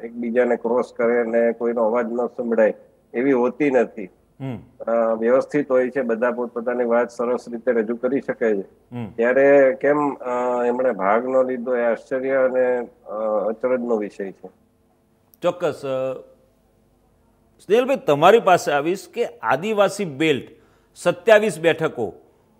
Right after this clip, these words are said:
Speaker 2: અને ખૂબ જ મહત્વનો ગણવામાં આવે છે કારણ કે વર્ષોથી કોંગ્રેસનો ગઢ રહેલો છે. બે હજાર સત્તરની ચૂંટણી પર જઈએ આપણે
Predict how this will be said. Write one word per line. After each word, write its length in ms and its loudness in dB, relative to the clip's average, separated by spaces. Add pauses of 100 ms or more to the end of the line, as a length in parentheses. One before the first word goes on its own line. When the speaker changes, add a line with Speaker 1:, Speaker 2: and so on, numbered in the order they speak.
(360)
Speaker 2:
અને 140 0
ખૂબ 500 2
જ 100 2
મહત્વનો 560 0
ગણવામાં 360 0
આવે 80 -2
છે 80 -4
કારણ 180 -2
કે 120 -2
વર્ષોથી 880 0
કોંગ્રેસનો 720 -2
ગઢ 340 2
રહેલો 340 0
છે. 240 -14 (540)
બે 140 6
હજાર 180 4
સત્તરની 440 -4
ચૂંટણી 320 -6
પર 200 -4
જઈએ 240 0
આપણે 260 0